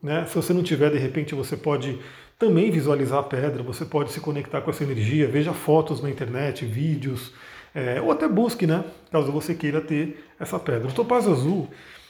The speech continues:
ela é uma pedra muito, muito conhecida por ajudar a atrair almas afins.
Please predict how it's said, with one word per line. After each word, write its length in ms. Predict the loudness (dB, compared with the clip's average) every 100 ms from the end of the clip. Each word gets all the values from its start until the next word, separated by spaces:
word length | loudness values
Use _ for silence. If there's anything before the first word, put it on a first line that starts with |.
| _ 0
ela 100 | 2
é 20 |
uma 120 | 4
pedra 260 | 2 4 6
muito, 420 | 6 4 2 0
muito 300 | 0 -2 -4
conhecida 480 | -6 -4 -4 -2 -2
por 240 | 0 0
ajudar 460 | 0 -2 2 2 2
a 40 |
atrair 600 | -2 -2 0 0 -2 -4
almas 400 | -2 -2 -2 -4
afins. 640 | -4 -4 -2 -2 -4 -10